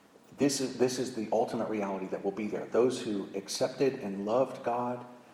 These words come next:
and those who rejected and hated God. Those were the two camps.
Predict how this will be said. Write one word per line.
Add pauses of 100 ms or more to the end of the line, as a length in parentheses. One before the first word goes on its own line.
(100)
and
those
who
rejected
and
hated
God.
Those
were
the
two
camps.